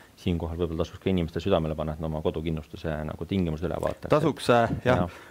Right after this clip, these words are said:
Speaker 2: neid tingimusi vaadata, et miks ta nii tehtud on, äh, selleks ei ole meie õiged inimesed vastama.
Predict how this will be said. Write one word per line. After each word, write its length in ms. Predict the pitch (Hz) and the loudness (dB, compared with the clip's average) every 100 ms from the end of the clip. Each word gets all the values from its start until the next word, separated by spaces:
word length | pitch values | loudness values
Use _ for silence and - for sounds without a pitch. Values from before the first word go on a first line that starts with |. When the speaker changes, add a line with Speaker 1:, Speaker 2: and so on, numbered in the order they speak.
| - | 0
Speaker 2:
neid 140 | 120 | 2
tingimusi 340 | 135 127 110 110 | 6 6 6 6
vaadata, 460 | 123 110 - 107 | 6 2 0 2
et 240 | 104 - 110 | 2 2 2
miks 180 | 143 139 | 4 4
ta 80 | 123 | 4
nii 100 | 120 | 6
tehtud 340 | 156 139 110 | 4 2 4
on, 280 | 107 107 104 | 4 4 4
äh, 580 | 104 107 107 110 110 110 - | 4 4 4 4 2 0 -2
selleks 360 | - 110 - | 2 2 4
ei 60 | 117 | 4
ole 80 | 113 | 6
meie 200 | 117 110 | 6 6
õiged 280 | 107 104 | 4 2
inimesed 240 | 110 104 104 | 0 2 2
vastama. 400 | 135 - 180 | 2 2 0